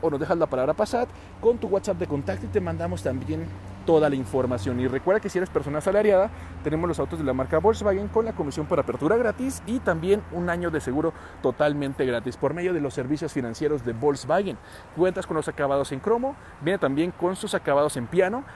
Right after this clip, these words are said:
contamos con el espejo con luz direccional, su rin deportivo en aluminio, los acabados en lujo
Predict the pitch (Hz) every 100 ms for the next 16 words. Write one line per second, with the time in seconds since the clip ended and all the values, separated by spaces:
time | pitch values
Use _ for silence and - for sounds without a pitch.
0 | - 208 208 196 190 180 131 - 151 170
1 | 135 131 147 - 208 233 - 139 135 151
2 | 127 131 127 156 220 233 208 214 143 147
3 | - - - 214 208 202 185 180 208